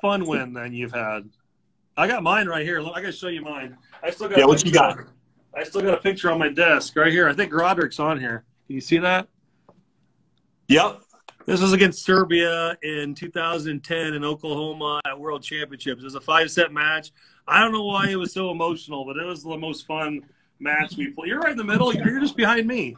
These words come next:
Speaker 1: Number eight, right?
Speaker 2: Yeah.
Speaker 1: Yeah, you're
Speaker 2: Oh, yeah.
Speaker 1: right. You're right in there. There's James here.
Speaker 2: <laughs>
Speaker 1: Roderick's coming up next right there. So, and
Speaker 2: Yep.
Speaker 1: Edgar, one of our closest friends here,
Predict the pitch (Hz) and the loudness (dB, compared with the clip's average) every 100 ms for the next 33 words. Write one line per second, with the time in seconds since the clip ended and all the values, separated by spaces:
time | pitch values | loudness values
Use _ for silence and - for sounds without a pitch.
0 | _ 180 202 240 175 - 156 262 - _ | _ -8 -4 -2 -2 -2 -2 -2 -6 _
1 | _ - - - 196 - - _ _ _ | _ -20 0 6 6 6 -2 _ _ _
2 | 185 202 190 180 202 190 - - 208 240 | -2 4 6 8 8 4 -6 -10 -6 0
3 | 202 180 175 175 185 185 196 151 180 180 | 0 0 -4 -4 -2 -2 -4 -6 -6 -4
4 | 170 - 175 175 170 - _ - - 214 | -6 -4 -2 0 -2 -4 _ 2 6 6
5 | 165 180 185 - 190 175 175 160 175 175 | 4 0 0 -2 -4 -2 -4 -4 -6 -6
6 | - 175 160 175 170 151 135 120 160 156 | -6 -6 -6 -4 -4 -2 -6 -6 -4 -4
7 | 151 139 165 196 208 208 - _ _ _ | 4 6 6 4 2 0 -4 _ _ _
8 | 165 180 175 175 - 196 190 180 160 - | -2 0 0 -2 -2 -2 0 -4 -10 0
9 | 185 180 160 165 160 165 170 | 2 2 -2 -2 0 2 0